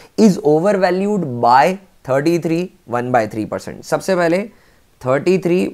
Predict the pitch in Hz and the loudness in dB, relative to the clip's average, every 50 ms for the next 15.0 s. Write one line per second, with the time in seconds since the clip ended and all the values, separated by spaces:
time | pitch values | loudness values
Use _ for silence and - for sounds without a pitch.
0 | - 120 117 120 131 139 151 160 165 170 170 147 - 156 160 170 160 - _ - | -8 -10 -6 -4 -4 -4 -2 0 0 0 0 0 -4 -4 -4 -4 -6 -8 _ -4
1 | 131 127 127 127 - 143 143 147 139 143 131 135 120 117 117 117 113 143 160 175 | -2 -2 -2 -4 -4 -6 -6 -4 -6 -6 -6 -6 -8 -6 -6 -4 -4 -4 -6 -8
2 | 156 - 135 135 160 165 170 175 175 160 151 156 160 170 165 160 170 180 185 196 | -6 -6 -4 -2 -2 -2 -2 -2 0 0 -2 0 0 0 0 0 -2 -4 -4 -6
3 | 196 - _ _ - - - _ _ _ _ - - 156 165 151 131 - - - | -8 -12 _ _ -20 -20 -20 _ _ _ _ -4 0 0 0 0 -2 -6 -14 -14
4 | _ - 135 131 135 160 165 160 156 160 160 165 165 - - - 127 120 120 - | _ -6 -6 -6 -4 -6 -4 -2 0 2 2 2 0 -2 -4 -4 -4 -2 -2 -2
5 | 156 160 147 156 151 151 - - 156 151 151 156 151 143 - 117 113 113 98 143 | -2 -4 -2 -2 -4 -4 -2 -2 -4 -4 -4 -8 -10 -10 -8 -8 -8 -6 -2 -2
6 | 160 160 160 156 151 - 190 185 202 202 - - _ _ _ _ _ - 156 175 | -2 0 0 -2 -2 -2 -4 -4 -6 -6 -10 -18 _ _ _ _ _ -2 0 2
7 | 190 190 190 - - - - 147 156 185 185 190 185 190 190 190 180 - 156 160 | 0 0 -2 -8 -14 -8 -6 -6 -2 0 0 0 2 0 0 0 -2 -6 -6 -8
8 | 151 175 175 185 190 185 175 - 190 175 156 135 - 180 185 180 180 160 - - | -6 -4 -4 -2 0 0 -2 -2 -2 -4 -4 -4 -2 -2 0 0 -2 -2 0 0
9 | 135 143 135 - 175 165 143 117 113 - - _ _ _ - 143 147 160 151 - | 0 0 2 2 4 4 4 2 0 -6 -6 _ _ _ -6 -2 -2 -2 -2 -4
10 | - 139 135 135 135 135 143 143 139 151 117 123 113 110 95 - 107 95 87 - | -6 -4 -2 -2 -2 -2 -2 -2 -2 -2 0 0 -2 -2 -2 -6 -8 -8 -8 -12
11 | _ _ _ _ _ - - 123 127 123 127 139 143 139 127 117 120 127 113 117 | _ _ _ _ _ -16 -6 -6 -4 -2 -2 -4 -4 -4 -4 -4 -4 -2 -2 -2
12 | 113 110 110 110 117 120 120 120 107 107 104 - 110 101 92 92 - 82 - - | -4 -2 -4 -2 -4 -4 -2 -2 -2 -2 -4 -6 -6 -8 -6 -6 -8 -12 -12 -16
13 | _ _ - - - - - - 160 156 143 151 139 147 160 185 175 196 196 202 | _ _ -20 -20 -20 -16 -6 -2 -2 -2 0 0 0 2 2 0 0 0 0 0
14 | 202 196 - - _ - 110 120 127 156 175 185 180 180 - - 165 170 180 | -2 -4 -6 -10 _ -10 -8 -8 -4 2 4 4 4 4 2 0 -2 -2 -2